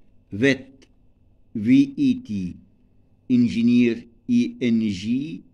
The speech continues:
اي ان اي اي ار. اوكي؟ يبقى دي كده بعض الوظائف اللي احنا خدناها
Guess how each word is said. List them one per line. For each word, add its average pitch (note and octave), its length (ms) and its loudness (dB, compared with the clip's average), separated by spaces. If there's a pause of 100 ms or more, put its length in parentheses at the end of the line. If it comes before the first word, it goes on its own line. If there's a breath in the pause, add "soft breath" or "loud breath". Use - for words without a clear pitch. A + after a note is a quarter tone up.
(160)
اي A2+ 380 -2
ان A2+ 400 0
اي A2+ 200 -4 (100)
اي G#2+ 280 -6
ار. F#2 200 -16 (540)
اوكي؟ E3 400 -6 (720 soft breath)
يبقى B2+ 240 -6
دي E3 140 -8
كده D#3+ 380 -6
بعض B2+ 380 -6
الوظائف G2 540 -4
اللي G#2 120 -8
احنا G2+ 140 -6
خدناها F2 640 -10